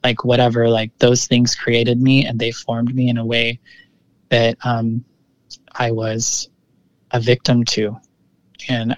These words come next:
I lived, I lived, um, I lived in response to that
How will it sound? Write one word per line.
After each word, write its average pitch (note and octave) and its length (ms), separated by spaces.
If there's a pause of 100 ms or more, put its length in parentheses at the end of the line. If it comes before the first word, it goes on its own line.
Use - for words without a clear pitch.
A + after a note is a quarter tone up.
I A#2+ 40
lived, A#2 460 (600)
I B2 100
lived, A#2 460
um, A2+ 440 (1900)
I C3 80
lived A#2+ 300
in C3+ 120
response B2 600
to A#2+ 120
that C3 320